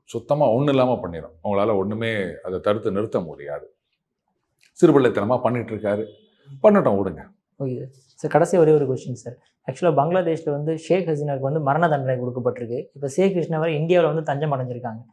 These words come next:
Speaker 2: இப்ப வந்து இந்தியா அது, இந்தியாட்ட வேற கேட்டிருக்காங்க, "ஷேக் ஹசீனா எங்களுக்கு கொடுங்க" அப்படின்ட்டு. இந்த ட்ரிக்கி சிச்சுவேஷன் இந்தியா எப்படி ஹேண்டில் பண்ணும் சார் அப்படி?
Speaker 1: ஏய், நாங்க டெசிக்னேட்டட் டெரரிஸ்ட்னு எத்தனை பேர் லிஸ்ட் கொடுக்குற, நீ அவ்வளவுதான் திருப்பி கொடுக்குறியா?
Speaker 2: ஓ,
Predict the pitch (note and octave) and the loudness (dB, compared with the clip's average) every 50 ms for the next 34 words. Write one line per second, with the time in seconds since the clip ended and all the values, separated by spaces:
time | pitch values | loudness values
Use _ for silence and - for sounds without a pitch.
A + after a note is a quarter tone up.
0 | _ _ _ _ _ _ _ _ - D#3+ D#3 E3 E3 E3 E3+ F#3 G3 G#3+ A3 G#3 | _ _ _ _ _ _ _ _ -2 2 4 6 6 8 6 6 6 6 6 6
1 | G3 F3 E3+ F3 F3+ G3 G3+ G3 F#3+ F#3 F3+ F3+ F#3 F3+ E3+ E3+ F3 F3 E3+ F3 | 6 4 4 2 4 4 6 6 6 6 4 4 2 2 2 2 2 4 6 8
2 | G3 G3 F#3+ F#3+ F#3 F#3+ F#3 F#3 F3+ F#3 F3+ F#3 F3+ E3 E3+ F3 F#3+ G3+ G3 G3 | 8 8 8 8 6 4 4 4 2 2 2 2 4 4 4 4 4 2 2 4
3 | F#3 F3+ F3 F3+ E3 E3+ F3 E3 D#3 D3 C#3 - E3 E3+ F#3 F#3 F3+ E3 D3 C3+ | 4 6 6 6 4 4 2 2 2 2 2 4 4 4 4 6 4 4 4 4
4 | C3+ C3+ C3 B2+ B2 - - _ _ _ _ _ _ _ - D#3+ E3+ E3+ D#3+ - | 2 -2 -2 -4 -6 -10 -14 _ _ _ _ _ _ _ -2 2 4 4 4 4
5 | G3 G3 B3 A3+ G3 - - - F#3 F3 - F#3 F3 D#3 D3+ E3 D#3+ D3 D#3 D#3 | 2 2 2 0 0 0 0 0 0 2 2 0 -2 -2 0 0 -2 -2 0 0
6 | D3+ C3+ C3+ C3 C#3 D3 D3 C3+ B2+ C3+ B2+ C3+ C3+ B2 - C3 A2+ A2+ A2+ A#2+ | 0 0 0 0 -2 -2 -2 -4 -4 -4 -6 -6 -6 -6 -6 -8 -10 -10 -10 -12
7 | A#2+ A#2+ _ _ _ _ _ - G#3 G3+ G3 F#3 E3+ D3+ D#3+ F3+ G3+ G#3 G3+ F#3+ | -16 -18 _ _ _ _ _ 4 8 10 10 10 10 8 8 8 8 8 8 6
8 | D#3+ F3 F3+ E3+ A3 G#3 G3+ G3+ G3 F#3 - F3+ E3+ D3+ F3 F3 F3 E3+ E3+ E3 | 6 6 4 4 4 2 2 4 2 4 4 2 4 6 6 6 6 6 4 2
9 | D#3+ - F3+ F#3 F3 D#3+ - - E3+ E3 F3 F3 D#3+ E3 D#3+ D#3+ F3+ D#3 D3 C#3+ | 2 0 0 2 2 2 2 2 4 4 4 6 4 4 4 4 4 4 4 4
10 | C#3 C#3 C3+ C#3 C3+ B2+ B2+ B2+ C3 C3 B2 B2+ B2 B2+ A#2 G#2 G2+ F#2+ F2+ F2 | 2 2 2 2 4 4 6 6 4 4 2 2 2 2 2 2 0 0 0 -2
11 | E2+ F2 E2+ E2+ E2 - _ _ _ _ _ _ _ - C3+ A#2 A2 | -4 -6 -8 -12 -18 -20 _ _ _ _ _ _ _ -6 -6 -6 -8